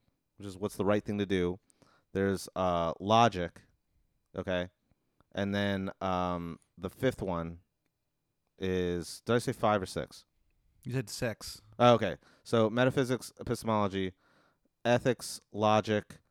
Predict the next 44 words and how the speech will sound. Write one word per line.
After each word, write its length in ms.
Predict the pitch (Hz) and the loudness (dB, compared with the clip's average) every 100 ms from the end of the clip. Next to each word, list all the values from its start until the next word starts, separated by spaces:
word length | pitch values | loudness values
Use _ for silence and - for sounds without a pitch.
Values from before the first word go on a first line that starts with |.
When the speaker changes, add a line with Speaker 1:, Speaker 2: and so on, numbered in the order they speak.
| _ _ _ _ | _ _ _ _
Speaker 1:
uh, 600 | - 95 90 87 85 82 78 _ _ _ _ _ _ _ _ _ _ _ | -2 0 2 2 0 -2 -6 _ _ _ _ _ _ _ _ _ _ _
oh, 240 | 139 110 | 6 6
philosophy 340 | 92 117 113 117 | 4 0 2 -2
of 40 | |
science. 580 | - 113 98 95 - - _ _ _ _ _ _ _ - | -2 0 0 -2 -8 -20 _ _ _ _ _ _ _ -8
Okay. 300 | 104 98 92 _ _ | -2 -2 -2 _ _
Speaker 2:
Hold 180 | 277 233 | 6 8
on. 240 | 147 107 - | 6 2 0
A 20 | |
Speaker 1:
And 100 | 165 | -2
Speaker 2:
part 240 | - 269 | 4 8
of 80 | 269 | 8
Speaker 1:
then 60 | 220 | 6
Speaker 2:
philosophy 560 | 208 180 165 - 139 | 4 8 6 4 0
is 100 | 131 | 0
philosophy 460 | - 117 113 - 117 | -2 0 0 0 -4
of 100 | 101 | -6
science. 340 | - 95 95 | -6 -8 -4
Speaker 1:
Yeah, 220 | 127 123 85 - _ _ _ _ _ | 2 2 2 -6 _ _ _ _ _
it 120 | - | -4
is. 320 | 101 76 - - _ - | -2 -4 -8 -20 _ -12
Speaker 2:
All 80 | |
right. 140 | 151 147 _ - - - | -10 -10 _ -20 -20 -6
Speaker 1:
It's 120 | 113 | -2
kind 200 | 156 151 | 6 6
of 80 | 151 | 6
like 140 | 139 | 4
a 80 | 120 | 6
Speaker 2:
I 80 | 190 | 4
bel-, 180 | 196 240 | 4 2
I 80 | 180 | 2
believe 180 | 175 | 2
Speaker 1:
it's 60 | 196 | 2
Speaker 2:
you. 40 | 156 | 6
Speaker 1:
kind 140 | 160 | 6
of 60 | 151 | 6
like 120 | 135 | 4
a 80 | 113 | 4
hybrid 400 | 117 117 110 92 | 6 6 6 2
between 600 | 98 107 101 98 95 - - | -4 -4 -4 -4 -8 -10 -10
epistemology 580 | - 98 98 92 85 | -6 -6 -4 -4 -4
and 80 | 85 | -6
metaphysics. 580 | 82 73 - - - - _ _ _ - | -8 -8 -12 -16 -18 -20 _ _ _ -10
Speaker 2:
Great. 240 | 101 92 | -6 -6